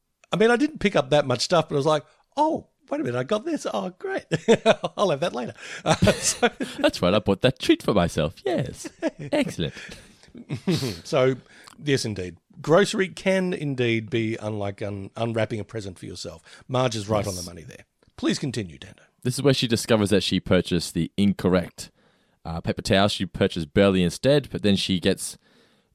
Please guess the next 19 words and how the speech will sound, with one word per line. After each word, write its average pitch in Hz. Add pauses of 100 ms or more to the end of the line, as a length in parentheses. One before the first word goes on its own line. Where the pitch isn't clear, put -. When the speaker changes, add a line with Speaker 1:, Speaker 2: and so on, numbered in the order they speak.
(300)
Speaker 2:
it's, -
like, 190
somewhat 220
aroused. 135 (160)
It's, 131
it's, -
it's -
kind 208
of 160
weird 131
how 113 (320)
turned 113
on 110
she 98
is 85
by 90
this - (400)
s-, -
character. 82